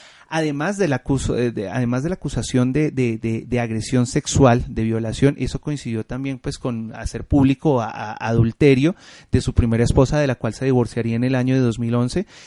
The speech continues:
Eh, digamos que posterior a esto pudo esquivar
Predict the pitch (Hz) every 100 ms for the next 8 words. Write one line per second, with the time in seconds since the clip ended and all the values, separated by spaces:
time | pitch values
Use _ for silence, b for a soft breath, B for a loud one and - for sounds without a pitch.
0 | B B 131 131 127 120 117 120 123 127
1 | - - 131 131 113 117 127 135 135 -
2 | 147 151 151 151 156 - _ 175 - -
3 | 143 143 139 165 -